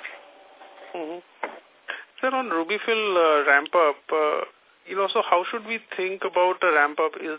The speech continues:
there an inflection point that you see that is likely or the number of additions that you have would be a constant number which will keep getting added every year and it would be more of a linear, uh, trajectory?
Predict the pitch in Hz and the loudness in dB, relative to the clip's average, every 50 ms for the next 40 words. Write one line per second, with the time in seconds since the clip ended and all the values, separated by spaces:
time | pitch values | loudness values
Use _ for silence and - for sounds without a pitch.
0 | - - 175 185 190 190 190 190 190 180 170 160 156 151 - - 160 151 - - | -6 -2 0 2 2 2 2 2 0 -2 -4 -6 -8 -8 -8 -6 -6 -4 -4 -6
1 | - 185 170 - 185 180 175 170 170 165 170 - 170 165 156 - - 170 170 175 | -8 -8 -8 -4 -2 0 0 0 -2 -4 -6 -4 -6 -10 -10 -10 -10 -8 -4 -2
2 | 165 156 170 165 156 160 151 151 147 - - 165 170 175 170 - - - - - | -2 -2 -2 -4 -2 0 0 0 -2 -2 -6 -6 -6 -8 -8 -12 -16 -20 -20 -20
3 | - - _ _ _ - - 160 156 160 160 165 165 160 160 165 160 156 156 160 | -20 -20 _ _ _ -2 0 2 4 4 4 4 2 2 -2 -2 -4 -4 0 0
4 | 165 165 160 156 151 156 156 151 - 175 165 160 165 160 156 - 165 156 143 143 | 0 2 2 0 0 -2 -4 -6 -6 -6 -6 -6 -4 -4 -4 -4 -4 -6 -2 0
5 | 147 147 147 151 151 151 156 160 156 143 143 - 160 156 156 151 151 147 147 - | 2 4 4 2 0 -2 -4 -8 -8 -8 -8 -8 -8 -8 -6 -6 -6 -6 -6 -4
6 | - 180 - 143 - - 160 147 143 143 143 143 147 147 143 143 - 151 143 139 | -2 -2 -4 -4 -4 -4 -4 -2 -4 -4 -4 -2 -4 -4 -4 -6 -10 -12 -12 -12
7 | - - 156 143 - - 135 131 151 143 143 143 139 135 135 147 143 147 - - | -12 -14 -14 -12 -8 -6 -6 -6 -6 -4 -2 0 0 0 0 -2 -4 -6 -8 -12
8 | - - 151 139 135 143 143 143 139 143 143 139 143 139 135 135 - 147 135 139 | -10 -6 -6 -4 -4 -4 -6 -4 -4 -2 -2 -2 -2 -4 -6 -8 -10 -12 -12 -10
9 | 143 139 135 139 139 139 135 127 - 175 170 147 143 143 139 139 135 139 135 139 | -10 -8 -6 -6 -4 -4 -6 -6 -8 -10 -10 -10 -12 -12 -10 -8 -6 -4 -4 -6
10 | 143 147 - - - - 147 139 135 147 143 - - 85 - | -6 -8 -12 -10 -4 -2 -2 -2 -2 -2 -6 -8 -10 -12 -14